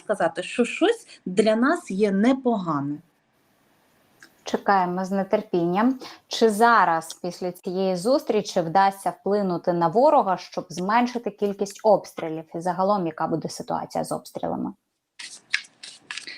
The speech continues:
Speaker 1: На який термін, е, Альона, переглянемо?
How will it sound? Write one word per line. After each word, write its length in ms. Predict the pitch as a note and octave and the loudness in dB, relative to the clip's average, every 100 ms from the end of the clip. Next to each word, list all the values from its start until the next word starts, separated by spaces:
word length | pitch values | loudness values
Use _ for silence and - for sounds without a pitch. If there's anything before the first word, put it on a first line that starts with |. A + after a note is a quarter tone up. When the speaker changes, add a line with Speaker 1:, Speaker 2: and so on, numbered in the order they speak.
| - | -4
Speaker 1:
На 120 | B3 C#4+ | 2 4
який 300 | E4 D#4+ - | 4 0 -2
термін, 460 | F3+ E3 E3 D#3+ | -2 -4 -6 -4
е, 240 | D#3 E3 D#3+ | -4 -4 -4
Альона, 260 | E3 D#3+ | -4 -6
переглянемо? 600 | D3+ D3+ D#3 C#3 D3+ D#3+ | -6 -8 -6 -4 -4 -6